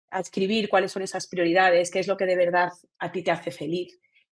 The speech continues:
y ver cómo estás viviendo cada día y si cada día estás aplicando o estás teniendo coherencia con esos valores.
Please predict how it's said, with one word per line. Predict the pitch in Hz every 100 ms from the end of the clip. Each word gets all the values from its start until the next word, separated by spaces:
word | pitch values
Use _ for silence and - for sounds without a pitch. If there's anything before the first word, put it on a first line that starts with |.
| _ -
y | 190
ver | 208 220 -
cómo | 208 202
estás | - 226
viviendo | 226 214 214 202
cada | 196 185 190
día | 226 214 226
y |
si | - 196
cada | 175 170
día | 196
estás | 190 220 -
aplicando | - 180 175 180 190 190 254 _ _ _ _ _ _ _ -
o | 165
estás | 170 175 180 - _ _ _ _ _ _
teniendo | 196 196 214 214
coherencia | 170 160 170 208 - 165 151
con | 151
esos | 151 - 156
valores. | 147 147 143 139 139 -